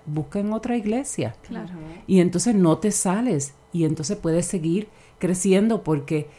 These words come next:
Speaker 1: el, el, el, somos, somos, eh, personas católicas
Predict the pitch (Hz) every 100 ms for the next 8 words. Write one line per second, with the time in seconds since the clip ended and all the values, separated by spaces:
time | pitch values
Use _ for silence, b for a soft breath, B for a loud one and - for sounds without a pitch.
0 | B - 180 156 143 135 160 147 143 131
1 | 117 113 - 147 131 120 107 82 - -
2 | 180 180 220 214 - - _ _ _ -
3 | 180 170 185 202 202 196 - 170 156 147
4 | 135 113 80 - _ _ _ _ _ _
5 | _ - 180 151 - 170 185 202 202 -
6 | 165 151 165 165 185 185 226 233